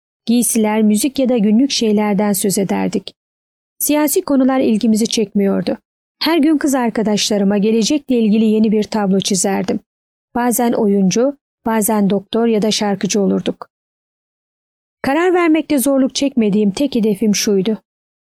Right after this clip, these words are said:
B'den gitmek. İlkokulun sekizinci sınıfından sonra nereye gideceğimi de biliyordum. Zagreb'deki ya da Rijeka'daki akrabalarımın yanına gidebilirdim. Ama en çok hoşuma giden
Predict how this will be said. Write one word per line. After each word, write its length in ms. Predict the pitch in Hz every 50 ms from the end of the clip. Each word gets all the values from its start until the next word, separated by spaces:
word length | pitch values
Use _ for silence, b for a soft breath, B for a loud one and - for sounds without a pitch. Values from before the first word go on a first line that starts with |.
| _ _ -
B'den 420 | 220 214 214 190 220 220 226 220
gitmek. 500 | 202 202 196 - - 180 185 185 - - _ _ _ _ _ _ _ _ _ _ - -
İlkokulun 440 | 262 - 330 294 - 330 311 330
sekizinci 540 | 320 - - 269 - 285 247 269 269 277 320
sınıfından 580 | - - 285 254 233 - 240 220 214 220 226 226
sonra 300 | 214 - 220 202 190 196
nereye 380 | 202 226 262 247 254 254 240
gideceğimi 520 | 208 214 202 214 185 196 214 208 196 202 185
de 120 | 220 196
biliyordum. 520 | 196 190 196 190 196 190 185 180 - 196 - _ _ _ _ _ _ _ _
Zagreb'deki 960 | - - 240 262 262 220 226 220 202 196 - 220 190 185 - 214 240 277 277 _ _ _ -
ya 140 | 240 233 214
da 180 | 254 254 254 254 - _ _ - 226
Rijeka'daki 600 | 226 254 302 311 - 294 240 262 240 - 277 254
akrabalarımın 720 | 240 214 - 233 220 190 226 214 214 208 214 208 214 220 226
yanına 320 | 208 208 208 196 202 220
gidebilirdim. 720 | 202 202 185 208 202 185 202 202 202 196 180 - 185 185 - _ _ _ _ _ _ _ _ _ - -
Ama 220 | 214 208 202 -
en 200 | - 269 277 277
çok 260 | 277 - 247 - -
hoşuma 300 | 208 185 - 214 196 202
giden 460 | 190 196 185 185 202 208 240 277 302